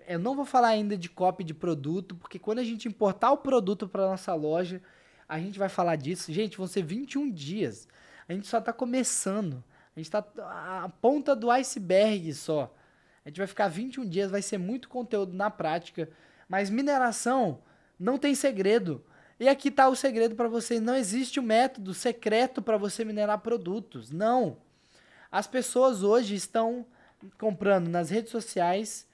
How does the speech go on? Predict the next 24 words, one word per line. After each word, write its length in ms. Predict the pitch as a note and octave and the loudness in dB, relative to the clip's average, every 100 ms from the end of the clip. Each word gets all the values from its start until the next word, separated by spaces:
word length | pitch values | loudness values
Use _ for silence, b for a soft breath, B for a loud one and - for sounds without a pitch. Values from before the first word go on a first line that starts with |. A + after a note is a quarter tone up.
| b b - | b b -8
através 480 | D#3+ G3+ F3 A3 A#3+ | 2 2 4 4 2
de 100 | B3+ | -4
influenciadores, 920 | - A3 G#3 G3+ E3 E3+ F#3 F#3 - b b b | -4 -4 -2 -2 0 0 -2 -4 -12 b b b
através 520 | F3+ G#3 G3+ G#3+ C4+ | -4 2 4 4 2
de 80 | A#3+ | 2
marketplaces, 1160 | A3+ A#3 A#3 G#3 - F3 F3 G3 - F#3+ F3 - b b b | 2 2 0 -6 -4 -2 0 -2 -8 -14 -16 -20 b b b
é, 360 | - E3+ E3+ F3 | -4 0 2 2
através, 760 | F3+ F3+ A3 F#3 G3+ A#3 A#3 A#3+ | 0 2 2 4 4 4 2 -6
é, 640 | A3 E2 F3+ G#3 G#3+ G3+ | -12 -14 -18 -14 -12 -12
nesses 480 | G#3 G#3+ C4+ C4+ - | -10 -4 -2 -4 -8
três. 480 | - C4 A#3 F3+ C3+ | 2 4 4 0 -6
Spy 400 | F#3 - B3 C4+ - | -10 0 2 2 0
Tools 280 | C4 D4+ B3 | -2 2 2
é 80 | |
uma 160 | B3 B3+ | 4 2
forma 320 | B3 B3+ C4 | 4 4 4
que 60 | B3+ | -2
a 40 | |
gente 320 | A#3 B3+ A#3+ | -2 -4 -6
usa 240 | A#3 A#3 C4 | -6 -2 0
pra 320 | B3+ B3 A#3+ | 4 4 2
facilitar 680 | A#3+ C4+ C4 B3+ C4+ - B3 | 0 -2 -2 -6 -2 2 2
o 60 | |
processo 760 | B3 B3+ A3+ - A3 A#3+ - | 2 -2 0 0 0 0 -8